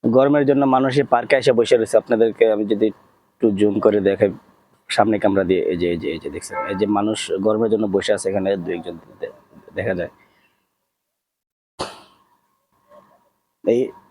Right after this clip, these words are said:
এই জায়গাটার মধ্যে একটু ঠান্ডা, কারণ এখানে গাছ টাছ আছে। আর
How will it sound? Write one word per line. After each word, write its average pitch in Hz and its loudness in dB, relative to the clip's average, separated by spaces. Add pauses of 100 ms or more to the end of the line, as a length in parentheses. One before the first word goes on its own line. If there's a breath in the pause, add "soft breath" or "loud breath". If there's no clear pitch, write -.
(240)
এই 156 4
জায়গাটার 156 4
মধ্যে 143 2
একটু 147 2
ঠান্ডা, 139 0
কারণ 127 2
এখানে 127 0 (380)
গাছ 107 2
টাছ 123 2
আছে। 107 2 (960)
আর 98 -2